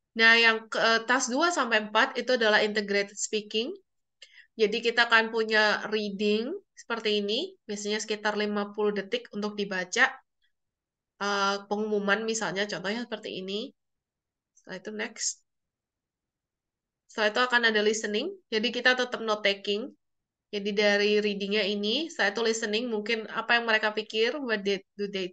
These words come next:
think, do they agree or disagree with it. Setelah itu baru the woman expresses her opinion, state her opinion, explain the reason she gives.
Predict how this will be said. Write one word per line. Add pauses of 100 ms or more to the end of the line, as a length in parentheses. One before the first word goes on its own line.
think,
do
they
agree
or
disagree
with
it. (1500)
Setelah
itu (360)
baru (1040)
the
woman
expresses
her
opinion,
state
her
opinion,
explain
the
reason
she
gives.